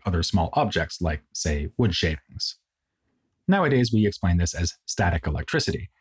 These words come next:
but from Gilbert's point of view, it exemplifies a general tendency of bodies to gather themselves together. This electricity is the reason the Earth holds together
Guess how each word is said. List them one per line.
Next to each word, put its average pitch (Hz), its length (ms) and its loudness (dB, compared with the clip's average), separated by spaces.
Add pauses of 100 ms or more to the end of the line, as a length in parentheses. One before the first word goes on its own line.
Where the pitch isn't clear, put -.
(200)
but 123 120 0
from 90 160 2
Gilbert's 202 340 0
point 82 220 0
of 78 60 -4
view, 80 300 -6
it 117 80 2
exemplifies 110 600 2
a 113 60 4
general 143 420 2
tendency 82 440 -2
of 76 140 -6
bodies 104 360 2
to 101 180 2
gather 92 340 2
themselves - 460 0
together. 120 420 0 (680)
This 104 380 2
electricity 113 880 0
is 117 200 2
the 107 100 2
reason 87 300 4
the 120 120 4
Earth 120 200 2
holds 190 320 2
together 92 480 -2